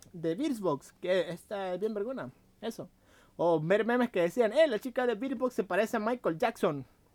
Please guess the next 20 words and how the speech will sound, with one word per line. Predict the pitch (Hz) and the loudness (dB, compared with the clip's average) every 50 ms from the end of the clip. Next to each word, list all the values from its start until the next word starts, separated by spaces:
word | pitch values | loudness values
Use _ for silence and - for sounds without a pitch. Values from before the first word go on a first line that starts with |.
| _ - | _ -16
What | 139 - - - - - _ _ _ _ _ _ | -10 -8 -8 -8 -8 -12 _ _ _ _ _ _
the | - - - - - - - | -20 -18 -18 -20 -20 -20 -20
fuck? | - - - - - - 254 240 247 - - - - - - - - - - - - _ _ _ _ _ _ _ _ _ _ _ | -20 -20 -20 -18 -14 -10 -8 -8 -8 -8 -10 -14 -20 -20 -20 -20 -20 -20 -20 -20 -20 _ _ _ _ _ _ _ _ _ _ _
Eh, | - - - - _ - | -12 -12 -12 -12 _ -4
con | - 196 175 - | -4 -4 -4 -2
tantas | - 240 277 294 - 294 262 | -2 -2 -2 2 2 0 2
películas | - 247 220 208 175 185 180 175 185 151 | 2 0 -2 0 0 0 0 0 -2 -2
buenas, | 147 160 151 135 143 170 185 - _ - _ _ _ | 0 0 0 0 -2 -6 -10 -14 _ -20 _ _ _
que | - 175 | -4 -2
entre | 160 160 156 - 175 180 | -2 -2 -4 -4 -2 0
ellas | 202 202 202 | 0 0 0
podemos | - 202 202 208 214 | 0 0 0 2 2
mencionar, | 208 202 196 175 170 165 180 202 214 196 | 0 0 0 0 0 0 2 0 0 2
¿verdad? | 175 160 151 147 143 139 139 131 | 2 0 2 2 0 0 0 0
De, | 135 127 120 120 123 117 | -2 -2 -4 -4 -4 -6
de | 123 135 | -6 -8
Sandra | - - 170 175 185 170 147 | -2 0 0 0 2 0 0
Bullock, | 143 165 185 185 170 165 165 - | 2 4 4 6 6 4 2 0
que | - 139 139 | -4 -8 -6
son | - - 160 160 156 156 151 151 147 143 143 139 131 | -2 -2 0 2 2 0 0 -2 -4 -4 -6 -6 -8